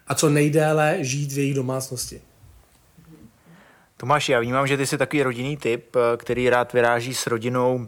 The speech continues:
Speaker 2: na různé turistické výlety, jezdíš na kolo, věnuješ se fotografii. Jaké ty máš třeba další koníčky, nebo souhlasíš se mnou, tak jak jsem tě teďka tady představil?
Speaker 1: Souhlasím, ale na moc dalšího už nezbývá čas,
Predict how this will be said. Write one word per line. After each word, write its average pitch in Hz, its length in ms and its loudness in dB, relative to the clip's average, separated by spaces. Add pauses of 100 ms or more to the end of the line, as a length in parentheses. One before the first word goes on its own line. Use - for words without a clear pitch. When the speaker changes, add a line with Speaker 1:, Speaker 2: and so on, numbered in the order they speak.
Speaker 2:
na 110 420 0
různé 120 280 -2
turistické 117 600 -2
výlety, 117 440 0
jezdíš 107 420 -2
na 113 120 -4
kolo, 113 340 0
věnuješ 110 300 -4
se 117 80 -4
fotografii. 117 760 -2 (1600)
Jaké 139 340 0
ty 180 120 0
máš 147 180 2
třeba 135 200 2
další 123 340 0
koníčky, 123 560 -4
nebo 123 180 0
souhlasíš 160 460 -2
se 147 100 2
mnou, 127 240 0
tak 123 160 -2
jak 120 100 -2
jsem 120 120 -6
tě 117 100 -4
teďka 120 220 -2
tady 113 160 0
představil? 104 680 -2 (460)
Speaker 1:
Souhlasím, 143 580 2
ale 131 140 0
na 135 80 -2
moc 147 460 0
dalšího 151 360 2
už 147 80 0
nezbývá 147 460 2
čas, 135 460 -4